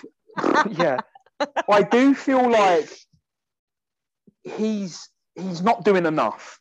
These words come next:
Speaker 2: There, there, there's no doubting he's not doing enough. Do I think we're playing to his strengths? No. However, he has to do more.
Speaker 1: Can I ask you a
Speaker 2: He
Speaker 1: question,
Speaker 2: has to do
Speaker 1: though?
Speaker 2: more.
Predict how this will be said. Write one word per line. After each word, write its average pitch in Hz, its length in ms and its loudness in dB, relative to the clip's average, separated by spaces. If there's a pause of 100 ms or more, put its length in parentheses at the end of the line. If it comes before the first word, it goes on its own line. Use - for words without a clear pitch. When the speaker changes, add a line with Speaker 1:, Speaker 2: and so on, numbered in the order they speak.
Speaker 2:
There, 170 180 2
there, 185 300 -2 (560)
there's 175 280 -2
no 175 540 0
doubting 143 440 -4
he's 123 180 -8
not 127 180 -8
doing 120 220 -6
enough. 107 320 -10 (1300)
Do 214 200 6
I 220 140 4
think 208 400 -4
we're 202 120 2
playing 196 420 -2
to - 120 -18
his 185 140 -12
strengths? - 480 -4 (100)
No. 151 720 -4 (460)
However, 156 760 0 (440)
he 170 160 -10 (100)
has - 400 -4
to 170 100 -18
do 139 180 -8
more. 117 300 -8 (640)
Speaker 1:
Can 370 220 -2
I 370 140 2
ask 349 180 -6
you 320 80 -2
a 302 60 -2
Speaker 2:
He 311 80 0
Speaker 1:
question, 165 460 0
Speaker 2:
has 196 40 -10
to 175 180 -2
do 143 100 -2
Speaker 1:
though? 131 60 -8
Speaker 2:
more. - 140 -14